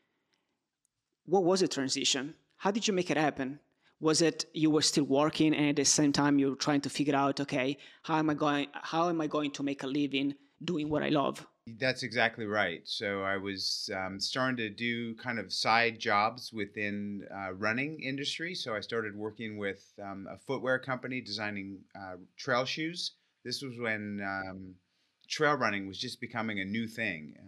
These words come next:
Speaker 2: Uh, in, in the old days, uh, you know, right when, a time, around the time you were born, most people only ran on the roads, like the Rome Marathon or some of the other marathons. And,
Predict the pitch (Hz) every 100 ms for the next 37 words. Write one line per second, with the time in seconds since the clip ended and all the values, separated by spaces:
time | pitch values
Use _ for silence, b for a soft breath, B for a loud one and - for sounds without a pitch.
0 | 90 92 92 92 90 92 73 - - 104
1 | 101 - 117 131 143 143 120 107 90 98
2 | 104 - _ _ _ _ - 104 98 95
3 | 90 101 95 104 110 117 - 110 123 117
4 | 107 104 113 117 113 127 113 113 104 90
5 | 113 113 98 107 120 143 135 110 104 _
6 | _ _ _ - 143 143 127 120 117 104
7 | 95 120 104 73 - - 104 104 101 101
8 | 101 98 98 95 92 92 92 95 90 101
9 | 98 85 95 95 92 95 101 98 85 85
10 | 90 90 90 90